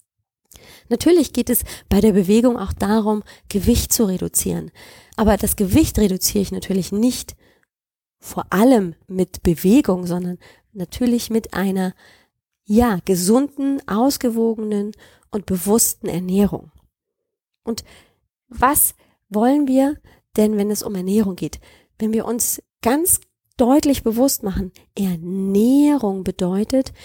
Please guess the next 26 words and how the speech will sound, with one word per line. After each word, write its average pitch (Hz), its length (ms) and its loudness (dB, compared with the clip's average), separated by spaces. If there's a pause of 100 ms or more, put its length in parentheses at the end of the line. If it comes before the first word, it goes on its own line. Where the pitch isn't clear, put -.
(140)
wir 190 180 2
werden 208 240 4
von 208 220 -4
innen 262 380 0
heraus 214 580 -4
genährt. 196 480 2
Wir 185 200 2
holen 254 360 4
uns 247 180 -4
aus 196 200 -6
den 247 240 2
Lebensmitteln, 240 680 0 (380)
die 214 120 2
wir 202 160 4 (280)
aufnehmen, 202 800 0 (440)
die 254 180 4
Nährstoffe, 240 800 0
die 214 120 0
wir 196 100 0
brauchen, 208 580 0 (440)
um 247 320 2 (640)
unseren 220 540 0
Körper 226 600 0 (500)
funktionieren 226 720 0
zu - 140 -2
lassen. - 380 -2